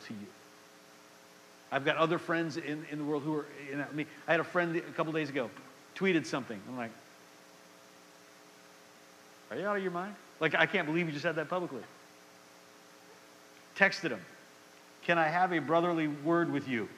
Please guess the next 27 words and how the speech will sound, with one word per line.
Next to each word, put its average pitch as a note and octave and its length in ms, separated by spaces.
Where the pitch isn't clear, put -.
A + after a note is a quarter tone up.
He F#3 60
replies, C#3+ 440
"It's C3+ 100
about D3 240
the C#3+ 60
tweet, C3 240
isn't A#2 180
it?" G#2 100
"Yes." A#2+ 440
He D3 60
goes, B2+ 160
"It's D3 120
deleted." C3+ 380
<laughs> D#3+ 100
Okay, A3 320
that G3 140
was G3+ 140
easy. F#3+ 280
But A3+ 80
you G#3+ 80
know A#3+ 60
what? B3 160
That's B3 180
a B3 40
guy F#3+ 180
who F#3 100
understands E3+ 680